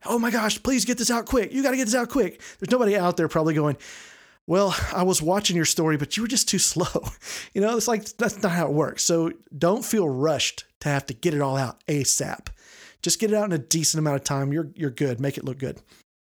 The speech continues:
All right. So, uh, let's go, let's move on to the next app that helps us rock our church Instagram. It is called Cut Story. This is for, uh, taking video, and you in-, you pull the video into Cut Story, and all it literally does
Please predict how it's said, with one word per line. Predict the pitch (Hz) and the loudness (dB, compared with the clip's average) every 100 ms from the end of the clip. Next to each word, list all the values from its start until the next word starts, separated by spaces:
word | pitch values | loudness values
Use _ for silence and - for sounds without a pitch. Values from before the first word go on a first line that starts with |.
| - 175 | -8 -2
All | |
right. | 175 - | 0 0
So, | - 165 156 - - - - - | 2 2 0 -6 -18 -20 -10 0
uh, | 160 160 156 | 2 2 2
let's | 190 | 2
go, | 220 214 | 0 2
let's | 214 202 | 0 2
move | 214 196 | 4 4
on | 196 | 4
to | 180 | 2
the | |
next | 170 165 - | 2 0 0
app | 165 156 - | 0 0 0
that | 175 170 | -2 0
helps | 170 165 | -2 0
us | 147 143 | 0 0
rock | 156 170 165 | 2 2 2
our | 160 | 0
church | - 170 151 - | 0 -2 -2 -2
Instagram. | 170 - 147 160 170 | -2 -2 0 0 0
It | 165 170 | 0 0
is | 156 | -2
called | - 151 143 - | -2 -4 -4 -2
Cut | 214 220 | 0 0
Story. | - 196 160 120 - - - - | 0 2 0 0 -6 -16 -20 -4
This | 190 208 | 0 2
is | 262 - | 2 0
for, | - 190 175 170 185 | 0 2 4 2 2
uh, | 156 147 139 | 0 0 0
taking | - 185 147 | -2 -2 -2
video, | 156 175 202 240 240 - - - - | 0 2 2 0 -8 -18 -20 -18 -6
and | 156 160 160 | -2 0 -2
you | 156 | -2
in-, | 226 240 | -2 -2
you | 170 | -4
pull | 139 - 220 | -4 0 0
the | 208 | 2
video | 196 190 180 | 2 4 2
into | 165 151 | 2 0
Cut | 190 180 | 0 2
Story, | 185 180 156 | 2 2 0
and | |
all | - 160 190 | 0 2 0
it | 165 | 0
literally | 160 180 202 196 175 | 2 4 4 2 2
does | 151 156 196 | 2 2 2